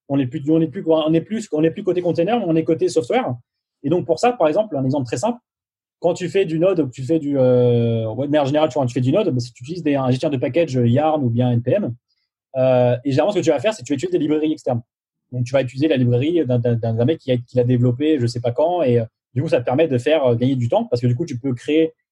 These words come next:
des éléments sur ton site très rapidement, des, des exports Excel, enfin bref, plein de choses. Et en fait, <clears throat> ce que t'es en train de faire, c'est que t'es en train de créer une dépendance entre ton projet, ton code à toi, et le code de quelqu'un d'autre. Donc, en fait, t'as une, t'as une dépendance à une source externe.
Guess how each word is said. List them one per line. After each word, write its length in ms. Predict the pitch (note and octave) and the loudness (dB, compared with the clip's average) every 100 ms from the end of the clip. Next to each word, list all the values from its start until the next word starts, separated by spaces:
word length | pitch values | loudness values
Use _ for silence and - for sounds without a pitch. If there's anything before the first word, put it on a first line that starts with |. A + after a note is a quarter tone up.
| _ | _
des 180 | B2 A#2+ | 0 2
éléments 260 | C3 D3 | 2 0
sur 120 | E3 B2 | 0 -2
ton 100 | C3 | -4
site 160 | - | -6
très 100 | - | -6
rapidement, 420 | B2+ A#2+ C#3 A#3 - _ _ - | -4 0 0 -2 -6 _ _ -6
des, 160 | A#2+ | -2
des 180 | A#2 A#2 | 0 0
exports 260 | C3 - B2 | -2 -2 -2
Excel, 440 | - D#3 D3+ D3 | 0 0 2 2
enfin 180 | B2+ B2 | 2 2
bref, 220 | B2 B2 | 0 0
plein 100 | C#3 | 0
de 60 | B2 | 0
choses. 280 | A#3 B3 A#2 - _ _ - - | 0 0 -2 -8 _ _ -20 -6
Et 80 | - | -4
en 100 | D3 | -4
fait, 260 | - A#3+ - _ | 0 -2 -2 _
<clears throat> 220 | - - - D3 A#2 _ _ _ _ _ _ _ | -6 -2 0 0 -2 _ _ _ _ _ _ _
ce 80 | _ | _
que 60 | E3 | -2
t'es 80 | F3+ | 0
en 40 | |
train 140 | D#3+ | 0
de 60 | E3 | 0
faire, 160 | F#3+ A3 | 2 0
c'est 60 | |
que 40 | - | 0
t'es 60 | |
en 40 | D#3 | 0
train 120 | E3 | 0
de 80 | B2+ | -2
créer 140 | A3 | -2
une 80 | F3+ | 0
dépendance 480 | F3 F3 E3 A3+ E3+ | 0 0 0 0 -2
entre 200 | - D3+ | 0 0
ton 180 | A3+ | 0
projet, 400 | A3+ F3 D#3+ A3+ _ _ _ | -2 2 0 0 _ _ _
ton 160 | F3+ E3 | -6 -2
code 160 | F3+ | 0
à 60 | D#3+ | 0
toi, 360 | B2 D#3+ A3 - _ _ D#3+ | -2 -2 -2 -4 _ _ -2
et 80 | |
le 100 | F3 E3+ | 0 0
code 140 | G3 | 0
de 60 | E3 | -2
quelqu'un 220 | E3 E3+ | 0 0
d'autre. 180 | B2 - _ _ _ _ _ _ _ | -2 -6 _ _ _ _ _ _ _
Donc, 120 | B2+ | -2
en 60 | C#3 | 2
fait, 160 | - - | 2 2
t'as 160 | D#3 | 0
une, 140 | D3+ C3+ | 0 -4
t'as 120 | D3+ | -4
une 80 | D#3+ | -2
dépendance 420 | A#3 F#3+ A3+ A#3 | -2 0 -2 0
à 60 | |
une 100 | D#3+ | -2
source 160 | B2 - | -2 -6
externe. 320 | F3+ - B2 | -4 -2 -2